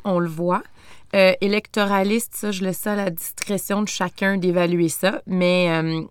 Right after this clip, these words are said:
c'est vrai que c'est un budget, dans le fond, qui fait la quadrature du cercle. On a un budget qui est équilibré, qui, euh, présente une dette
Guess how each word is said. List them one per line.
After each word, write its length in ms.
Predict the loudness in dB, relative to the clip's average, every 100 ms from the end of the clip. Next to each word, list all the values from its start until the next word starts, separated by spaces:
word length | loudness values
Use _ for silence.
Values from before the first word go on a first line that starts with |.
| -10
c'est 220 | -4 -2
vrai 260 | -2 -2 -4
que 240 | -2 -4
c'est 140 | -2
un 100 | -4
budget, 300 | -4 -4 -2
dans 100 | 0
le 80 | 0
fond, 240 | -2 -4 -4
qui 140 | -4
fait 100 | -2
la 140 | -2
quadrature 560 | 0 -4 -4 -6 -6 -10
du 100 | -10
cercle. 380 | -10 -10 -10 -18 -20 -20 -16 -4
On 140 | -2
a 40 | 0
un 60 |
budget 320 | -2 0 -2
qui 140 | 0 -4
est 100 | -4 -6
équilibré, 720 | -8 -6 -6 -4 -2 -4 -8 -14 -20 -20 -20 -20 -20 -20 -20 -20 _ _
qui, 880 | -16 -6 -2 0 2 2 0 -2 -8 -14 -6 -2
euh, 160 | -2 -2
présente 400 | -4 -2 -2 -2
une 240 | -4 0
dette 380 | 2 2 0